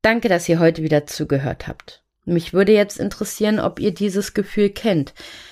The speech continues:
dass etwas, das ihr liebt, gerade warten muss und ihr euch deshalb fragt, ob es überhaupt noch zu euch gehört. Und jetzt öffne ich vielleicht tatsächlich noch mein Manuskript,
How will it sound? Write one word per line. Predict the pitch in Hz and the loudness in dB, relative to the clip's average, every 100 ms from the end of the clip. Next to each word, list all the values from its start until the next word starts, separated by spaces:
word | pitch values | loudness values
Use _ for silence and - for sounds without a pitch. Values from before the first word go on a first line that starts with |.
| - - | -10 -4
dass | 180 | -4
etwas, | - 190 - 214 214 | 0 -2 2 -2 0
das | 185 - | -4 -2
ihr | 180 | -2
liebt, | 175 202 _ | -2 -4 _
gerade | 190 170 175 165 151 | -6 -2 -2 -2 0
warten | 165 196 190 | 0 0 0
muss | 160 170 190 - | 0 0 -4 -6
und | 170 165 | -6 0
ihr | 156 - | 2 2
euch | 165 - | 0 -2
deshalb | 175 196 180 | -4 -2 -4
fragt, | - 180 185 - | -2 -2 -2 -4
ob | 185 | -6
es | 185 | -6
überhaupt | 170 170 185 180 185 | -2 0 0 -2 -4
noch | 190 | -6
zu | - - | -6 -2
euch | - 185 - | 0 0 -4
gehört. | 139 139 123 131 - _ _ _ _ _ - | -8 -8 -8 -12 -20 _ _ _ _ _ -4
Und | 170 | 2
jetzt | 220 269 - - - - | 2 2 -4 -16 -18 -4
öffne | - 214 220 | -2 0 0
ich | 160 - | 0 -2
vielleicht | 185 175 - | -2 -2 -2
tatsächlich | 220 214 240 285 269 262 | -2 2 2 2 0 -2
noch | 226 | -2
mein | 220 214 | -2 0
Manuskript, | 208 208 202 - - 185 - | 0 0 -2 -4 -4 -4 -8